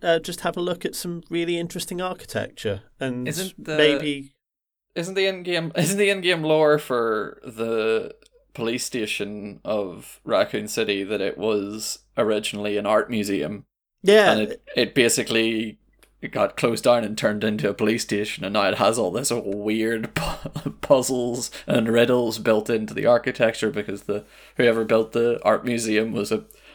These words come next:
Speaker 2: a mad artist.
Speaker 1: Exactly, yeah. And, uh, not only that, but it, I think it also serves as a sort of hidden research, uh, facility for a certain company that,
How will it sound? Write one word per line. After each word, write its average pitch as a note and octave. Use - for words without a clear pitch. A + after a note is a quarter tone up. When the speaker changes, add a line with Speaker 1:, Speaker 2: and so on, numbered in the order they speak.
Speaker 2:
a E3
mad A2+
artist. A2
Speaker 1:
Exactly, E3
yeah. A2+
And, C3+
uh, C#3
not D3+
only C3+
that, B2+
but A2+
it, B2+
I C#3
think -
it C#3
also D3
serves C#3
as A#2+
a C3
sort B2
of A#2
hidden C3
research, A2+
uh, G2
facility A2
for G#2
a -
certain B2
company A#2+
that, G2